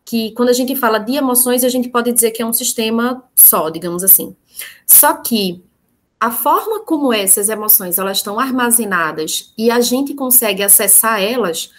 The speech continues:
é o que vai ser a parte inconsciente. Por exemplo, se eu parar pra pensar aqui agora, "Poxa, será que eu sou uma pessoa feliz? Será que eu tô bem? Será que eu tô, tô animada?"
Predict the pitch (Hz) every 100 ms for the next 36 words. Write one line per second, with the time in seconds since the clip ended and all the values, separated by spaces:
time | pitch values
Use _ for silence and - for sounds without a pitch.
0 | - - _ 240 240 254 262 262 247 254
1 | 214 214 - - 247 294 285 277 294 311
2 | 208 165 - - _ _ _ - 220 220
3 | 208 165 - 165 - _ - - - 247
4 | 254 254 247 247 226 240 262 294 311 339
5 | 294 285 247 220 233 208 185 160 156 160
6 | _ _ _ - 302 285 - 349 403 359
7 | - 240 208 202 196 - 190 190 220 190
8 | 180 170 180 - 277 294 262 254 214 175
9 | 185 170 175 185 254 285 285 262 240 214
10 | 196 170 - _ 240 220 208 190 170 165
11 | 170 226